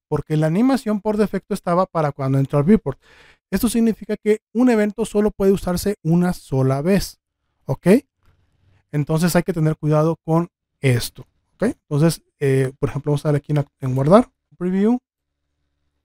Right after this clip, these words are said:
y vean cómo está reproduciéndose ya el video, ¿ok? Pero entonces hemos sacrificado este, el, el evento ya está aplicando el video y no está aplicado a lo que es el,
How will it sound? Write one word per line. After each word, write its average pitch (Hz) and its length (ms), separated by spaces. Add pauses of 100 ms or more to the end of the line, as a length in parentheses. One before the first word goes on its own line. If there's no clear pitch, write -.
(180)
y 151 60
vean 156 140
cómo 147 180
está 156 160
reproduciéndose 143 600
ya 139 60
el 135 60
video, 180 260 (1080)
¿ok? 170 140 (1400)
Pero 208 140
entonces 208 520
hemos 180 240
sacrificado 170 560
este, 165 340
el, 143 240
el 143 140
evento 185 400
ya 165 280
está 160 220
aplicando 147 380
el 175 80
video 202 340
y 170 120
no 175 100
está - 160
aplicado 151 640
a 160 100
lo 175 140
que 143 300
es - 160 (520)
el, 127 320